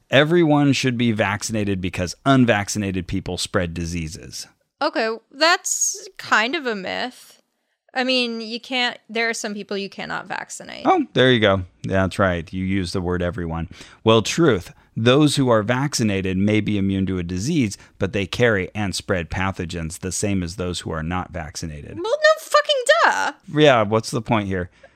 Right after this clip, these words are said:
Speaker 1: Forcing the unvaccinated to accept vaccines will not further protect those who already are immune.
Speaker 2: Oh,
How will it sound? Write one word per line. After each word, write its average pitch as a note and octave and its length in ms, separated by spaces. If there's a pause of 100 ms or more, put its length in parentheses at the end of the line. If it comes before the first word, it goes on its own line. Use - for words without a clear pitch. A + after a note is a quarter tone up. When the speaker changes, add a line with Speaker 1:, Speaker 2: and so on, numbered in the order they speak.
(320)
Speaker 1:
Forcing C#3+ 480
the B2+ 160
unvaccinated A2+ 720
to G#2+ 120
accept - 360
vaccines G2 520
will F2+ 140
not F#2+ 300
further G2 320
protect F#2 460
those F2 240
who F2+ 140
already F2 500
are E2+ 260
immune. E2+ 760 (800)
Speaker 2:
Oh, A#3+ 180